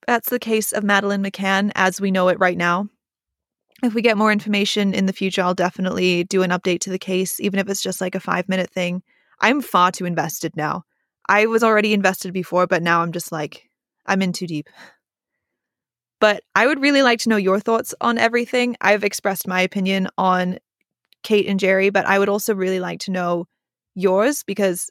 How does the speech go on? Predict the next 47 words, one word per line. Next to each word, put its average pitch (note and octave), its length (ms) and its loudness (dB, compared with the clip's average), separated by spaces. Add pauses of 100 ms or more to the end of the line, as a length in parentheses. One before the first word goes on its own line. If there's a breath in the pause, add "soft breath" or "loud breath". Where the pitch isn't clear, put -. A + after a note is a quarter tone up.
(100)
I'm A3+ 180 2
not C4 160 2
a G#3 60 -2
parent. F3 500 -6 (100)
And F#3 200 -2
if F3+ 140 -6
you G#3 180 0
are, F#3 160 2
I'd F#3 160 -2
like F#3 180 -2
to - 100 -8
know F3+ 300 -4 (920)
what G3 260 2
you G#3+ 140 0
would A#3 120 4
have G#3+ 80 -4
done A3 180 2
differently F#3+ 560 -2
or F3+ 300 2
just F#3 260 -2 (140)
sort F#3+ 220 0
of F#3 60 -2
your F#3 100 4
general F#3 260 0
opinions F3+ 380 -4
on F3 100 -2
everything. F3+ 360 -2
This F#3 120 0
is G#3 100 0
such G#3+ 160 2
an G#3 80 0
interesting F#3+ 400 0
case F3 340 -2
to F3 400 0 (760)
discuss. F#3+ 680 0
So G3+ 220 0
if G3 100 -4
you G#3 120 -2
want B3+ 280 0
to C#4 80 -2
come A#3 200 0
talk D#3+ 240 -8
to F#3 120 -6
us F3+ 160 -4
about - 220 -6
this G3 140 -10
case, G#3+ 440 -6